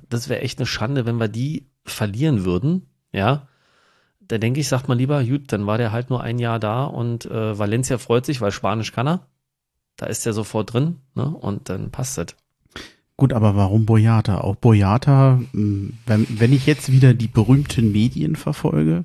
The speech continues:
Speaker 1: Ja.
Speaker 2: dann heißt es wieder, Hertha würde ihn gehen lassen gegen ein gutes Angebot, mh, wo ich dann denke, hm, wer war denn eigentlich der beste Verteidiger bei Hertha B S C
Speaker 1: Ja.
Speaker 2: in letzter Zeit? Das war im Zweifelsfalle für mich Boyata.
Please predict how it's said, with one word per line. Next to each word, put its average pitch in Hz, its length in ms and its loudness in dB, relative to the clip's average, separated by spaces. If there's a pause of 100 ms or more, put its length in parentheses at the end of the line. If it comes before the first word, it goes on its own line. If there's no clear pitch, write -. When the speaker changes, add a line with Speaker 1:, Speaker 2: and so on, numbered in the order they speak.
Speaker 1:
Ja. 95 300 -2
Speaker 2:
dann 123 220 4
heißt 110 240 4
es 107 120 -2
wieder, 98 400 2
Hertha 90 360 -2
würde 95 180 -2
ihn 110 220 2
gehen 156 320 4
lassen 147 340 0
gegen 127 180 -2
ein 123 160 0
gutes 113 420 0
Angebot, 101 680 2 (720)
mh, 101 420 2
wo 113 160 0
ich 110 80 -2
dann 104 220 2
denke, 104 440 0 (100)
hm, 117 180 4 (460)
wer 110 220 2
war 110 120 0
denn 196 180 2
eigentlich 101 380 -2
der 101 120 0
beste 95 360 -4
Verteidiger 101 640 -6
bei 95 160 -4
Hertha 95 280 -2
B 90 160 -2
S 101 160 -8
C 98 100 -4
Speaker 1:
Ja. 95 160 -2
Speaker 2:
in 95 40 -2 (100)
letzter 87 260 -6
Zeit? - 320 -8 (320)
Das 127 200 2
war 107 140 2
im 104 160 -4
Zweifelsfalle 131 720 -2
für 147 160 -2
mich 131 240 0
Boyata. 143 680 0